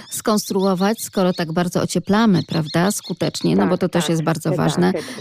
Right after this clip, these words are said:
Speaker 1: Ten,
Speaker 2: domy.
Speaker 1: tak, te nasze budynki. Więc czy warto tutaj, em, w zamian coś wymyśleć po prostu dla tych <laughs> pustułek, żeby jednak, e, ciągle jeszcze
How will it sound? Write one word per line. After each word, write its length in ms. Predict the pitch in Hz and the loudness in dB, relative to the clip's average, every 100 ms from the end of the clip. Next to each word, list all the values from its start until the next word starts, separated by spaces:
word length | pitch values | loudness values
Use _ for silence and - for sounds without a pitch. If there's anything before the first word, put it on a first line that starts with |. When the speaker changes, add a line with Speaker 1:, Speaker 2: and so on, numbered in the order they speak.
| 160 | 0
Speaker 1:
Ten, 160 | 220 175 | 2 0
Speaker 2:
domy. 200 | 143 147 | -2 -4
Speaker 1:
tak, 300 | - 220 202 | 0 2 0
te 120 | - 185 | 0 2
nasze 300 | 180 - 175 | 2 2 0
budynki. 680 | 165 165 165 156 - 220 - 247 226 - | 0 2 2 2 0 -2 -2 -10 -8 -2
Więc 400 | 180 185 202 233 - | 2 4 4 2 0
czy 120 | 196 | 0
warto 420 | 175 196 202 190 | 2 0 0 -4
tutaj, 640 | - 175 - 175 170 170 180 | -4 -6 0 2 2 2 2
em, 420 | 175 175 175 175 | 4 4 4 2
w 120 | 165 | 2
zamian 500 | 175 247 302 190 147 - | 2 4 2 2 0 -4
coś 300 | - 160 - - | -2 -2 -2 -8
wymyśleć 720 | - 160 170 170 - 156 151 - - 151 | -6 2 4 4 2 -4 -4 -8 -6 -2
po 100 | - | -2
prostu 360 | - 156 - 147 | 0 -2 -2 -2
dla 180 | 156 | 0
tych 220 | 160 - - - 277 | 0 -2 0 -2 -4
<laughs> 240 | 285 214 | -6 -2
pustułek, 480 | 190 190 - 170 170 | 0 2 4 4 4
żeby 240 | 170 156 170 | 2 2 4
jednak, 540 | 170 160 160 156 - | 4 4 2 0 -2
e, 260 | 165 156 156 | 0 2 0
ciągle 480 | - 202 202 185 165 | 0 0 2 2 2
jeszcze 440 | 160 160 - 160 | 2 0 -2 -4